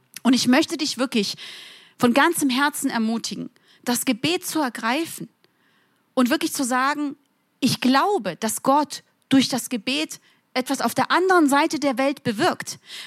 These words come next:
Gott hat uns das Gebet als Autorität in unsere Hand gegeben, als Gabe. Irgendjemand sagte mal, „Jede Gabe ist eine Aufgabe.“ Ja, du kannst das Gebet natürlich für dich nutzen. Es ist ein Geschenk. Du hast es dir nicht verdient.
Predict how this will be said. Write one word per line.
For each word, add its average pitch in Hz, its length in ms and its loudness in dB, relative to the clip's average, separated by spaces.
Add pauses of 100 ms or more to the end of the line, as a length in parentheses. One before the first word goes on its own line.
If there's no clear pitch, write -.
Gott 359 200 2
hat 403 120 -2
uns 349 160 -2
das 294 200 -2
Gebet 320 680 -2 (640)
als 254 180 2
Autorität 269 720 2
in 269 120 -2
unsere 247 320 0
Hand 220 200 2
gegeben, 180 440 -6
als 247 260 0
Gabe. 311 480 2 (540)
Irgendjemand 277 420 2
sagte 269 240 0
mal, 247 160 4
„Jede 247 240 2
Gabe 220 380 0
ist 233 160 -4
eine 220 180 0
Aufgabe.“ 185 580 -4 (1400)
Ja, 254 200 2
du 302 100 -2
kannst 349 260 2
das 370 140 -2
Gebet 320 300 -2
natürlich 320 360 -2
für 262 120 -2
dich 254 160 -2
nutzen. 240 280 -2 (140)
Es 262 140 0
ist 339 100 2
ein 370 140 4
Geschenk. 330 560 0
Du 226 100 0
hast 226 140 0
es 240 100 -2
dir 285 100 2
nicht 294 220 2
verdient. 302 560 0